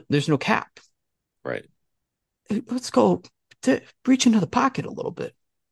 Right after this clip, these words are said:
Speaker 1: Steve.
Speaker 2: It
Speaker 1: Come on.
Speaker 2: This was the most expensive team of all time, Grant. You c-, there's
Speaker 1: Come on.
Speaker 2: no, uh,
Speaker 1: How much
Speaker 2: no
Speaker 1: does Kersh-,
Speaker 2: saying.
Speaker 1: how much does Kershaw cost?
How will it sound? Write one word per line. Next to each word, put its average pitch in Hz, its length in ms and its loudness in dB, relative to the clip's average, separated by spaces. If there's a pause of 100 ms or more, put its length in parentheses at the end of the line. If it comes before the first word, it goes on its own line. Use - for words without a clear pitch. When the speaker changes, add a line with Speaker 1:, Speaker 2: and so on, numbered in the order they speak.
(200)
Speaker 1:
Steve. 220 460 -2
Speaker 2:
It 233 200 -8
Speaker 1:
Come 311 140 -4
on. 339 220 0 (1000)
Speaker 2:
This - 180 -4
was 117 160 2
the 107 80 2
most 104 260 2
expensive 98 540 -4
team 95 240 -4
of 76 80 -8
all 78 140 -6
time, 92 300 -10
Grant. - 260 -16 (380)
You 98 160 -2
c-, - 100 -20 (840)
there's 110 220 4
Speaker 1:
Come 131 100 4
on. 139 60 8
Speaker 2:
no, 117 280 8
uh, 78 360 2
Speaker 1:
How 160 100 6
much 180 140 6
Speaker 2:
no 208 60 4
Speaker 1:
does 156 120 4
Kersh-, 139 200 4
Speaker 2:
saying. 90 160 -4
Speaker 1:
how 156 120 4
much 170 160 2
does - 100 -8
Kershaw - 360 -2
cost? - 360 -14